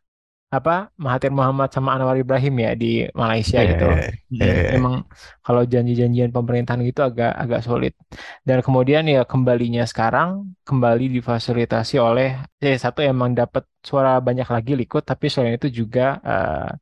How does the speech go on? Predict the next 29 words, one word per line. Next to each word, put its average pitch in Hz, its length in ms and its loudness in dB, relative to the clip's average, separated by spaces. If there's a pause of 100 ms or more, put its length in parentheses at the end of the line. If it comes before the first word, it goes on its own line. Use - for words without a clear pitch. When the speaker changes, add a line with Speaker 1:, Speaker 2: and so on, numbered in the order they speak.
(540)
Speaker 1:
naiknya 131 400 0
suara-suara 120 560 0
partai 117 320 -2
sayap 117 240 -4
kanan 117 240 0
sehingga 123 320 0
bisa, 117 400 -2 (160)
eh, 67 360 -2 (520)
mendapatkan 131 560 0 (240)
mayoritas 123 720 0
di 123 400 0 (280)
parlemen 110 560 0
gitu. 120 320 -2 (400)
Nah, 127 240 2
yang 123 240 2
kemudian 139 320 2
menjadi 156 560 2
fitur 147 400 -2
pembeda 123 720 0
sentral, 117 720 -2
eh, 117 240 2
dan 113 240 2
akan 117 240 -2
banyak 117 240 -2
didiskusikan 120 480 -2
selanjutnya 117 640 -2
menurut 120 240 0
gue 127 160 0
adalah 123 400 2